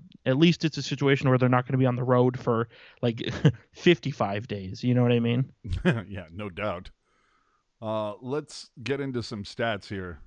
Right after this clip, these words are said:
Speaker 2: And this, man, does this say a lot. Uh, the first three games of the season, power play, forty-five percent. Now, most people are gonna go, "Uh, unsustainable." Thank you. Five for eleven.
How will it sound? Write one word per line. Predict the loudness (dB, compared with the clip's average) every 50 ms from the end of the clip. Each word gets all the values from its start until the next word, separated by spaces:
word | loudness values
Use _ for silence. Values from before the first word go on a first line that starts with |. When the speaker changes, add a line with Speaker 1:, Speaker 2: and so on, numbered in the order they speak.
| _ _ _
Speaker 2:
And | -8 -6 -6 -6 -8 -8
this, | -8 -8 -10 -10 -16 _ _ _ _ _ _ _ _ _ _ _ _ _ _ _
man, | -10 -6 -6 -4 -4
does | -6 -8 -10
this | -12 -14
say | -12 -10 -10 -8
a | -8 -8
lot. | -10 -10 -12 -12 -16 _ _ -10
Uh, | -8 -8 -8 -8
the | -10 -12
first | -16 _ -6 -4 -4 -4 -6 -6 -10
three | -8 -6 -6 -8 -8
games | -8 -8 -6 -6 -4 -6 -6 -6 -6 -8 -10 -10 -10
of | -8 -8 -8
the | -10 -14
season, | -14 -12 -10 -8 -8 -8 -6 -8 -8 -8 -12 _ _ _ _ _ _ _ _ _ -12
power | -8 -6 -6 -6 -6 -8
play, | -10 -10 -12 -12 -12 -14 _ _ _ _ _
forty-five | -10 -4 -4 -2 -4 -4 -6 -8 -8 -10 -12 _ _ _ _ _ -6 -4 -4 -4 -6 -6 _
percent. | -8 -8 -8 -6 -8 -10 -10 -10 -10
Now, | -8 -6 -6 -6 -6 -8
most | -6 -8 -8 -6 -8
people | -10 -10 -8
are | -8
gonna | -8 -8 -8
go, | -8 -10 -10 -10
"Uh, | -10 -10 -10 -10 -12 _ _
unsustainable." | -6 -6 -4 -4 -4 -6 -8 -10 -10 -14 _ -18 -14 -12 -12 -12 -12 -10 -8 -6 -4 -4 -4 -4 -4 -4 -4 -6 -8 -10 _ _ _
Thank | -12 -12 -12 -10 -12
you. | -12 -12 -12 -16 _ _ _ _ _ _ _ _ _
Five | _ -6 -4 -4 -4 -6 -8
for | -8 -8 -6
eleven. | -4 -4 -4 -4 -6 -6 -8 -10